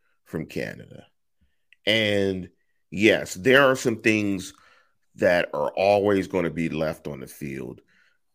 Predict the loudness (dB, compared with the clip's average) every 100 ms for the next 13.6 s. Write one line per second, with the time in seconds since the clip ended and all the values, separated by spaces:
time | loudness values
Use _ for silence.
0 | -8 -6 0 0 0 4 6 6 2 -2
1 | -2 -4 -6 -6 -10 -4 -2 -2 0 0
2 | 0 -2 -4 -8 -8 -8 -12 -12 -16 -12
3 | -8 -8 -8 -12 -12 -18 -20 _ -2 -2
4 | 0 -2 0 -4 -4 -8 -10 -8 -8 -10
5 | -20 -16 -16 -16 -20 _ _ _ -4 -2
6 | -2 -6 -8 -4 -2 -4 -8 -10 -2 -2
7 | -2 -4 -10 _ _ _ _ -12 -8 -8
8 | -8 -10 -8 -8 -2 0 0 0 -2 -2
9 | 0 0 0 -4 -4 -4 0 0 -4 -14
10 | -20 _ _ _ _ _ _ -4 -4 -4
11 | -8 -6 -2 -2 -2 -6 -6 -8 -6 -4
12 | -4 -6 -6 -8 -8 -10 -6 -6 -6 -10
13 | -10 -12 -12 -8 -8 -8